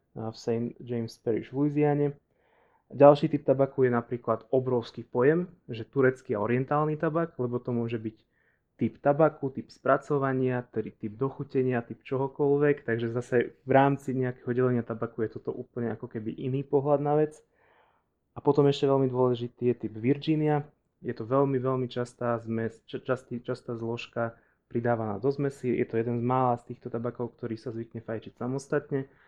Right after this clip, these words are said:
A je to preto, že aj relatívne dobre horí a hlavne relatívne dobre chutí, lebo obsahuje dosť veľa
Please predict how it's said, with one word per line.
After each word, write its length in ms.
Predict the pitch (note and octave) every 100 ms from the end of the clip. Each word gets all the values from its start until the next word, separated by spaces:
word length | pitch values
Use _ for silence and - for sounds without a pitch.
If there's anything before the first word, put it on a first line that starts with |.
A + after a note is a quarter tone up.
| _ _
A 80 | A#2+
je 80 | A#2+
to 100 | A#2+
preto, 380 | B2+ B2+ A#2+ A2+
že 240 | A2 A2 _ _ -
aj 80 | C#3+
relatívne 460 | D3 C#3 - B2+ B2
dobre 240 | A#2+ G2+
horí 320 | A2+ C#3+ D3
a 80 | A#2
hlavne 320 | A2+ A#2+ A#2+
relatívne 380 | A#2 A#2 A#2+ A#2
dobre 240 | A2+ A2 G2+
chutí, 240 | B2 -
lebo 320 | A#2+ G#2+ A2+
obsahuje 320 | - - A#2+ A#2+
dosť 220 | A2+ A2+
veľa 220 | A2+ -